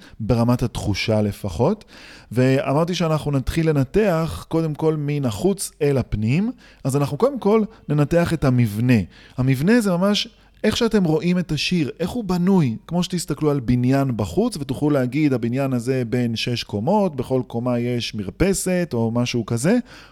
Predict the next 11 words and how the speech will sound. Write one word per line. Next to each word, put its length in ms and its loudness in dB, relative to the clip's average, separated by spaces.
אותו 220 4
דבר 280 4
המבנה 520 2
של 200 0
השיר. 420 2
אנחנו 180 -2
נסתכל 400 0
על 160 6
השיר 320 0
ואנחנו 360 0
נגיד, 400 0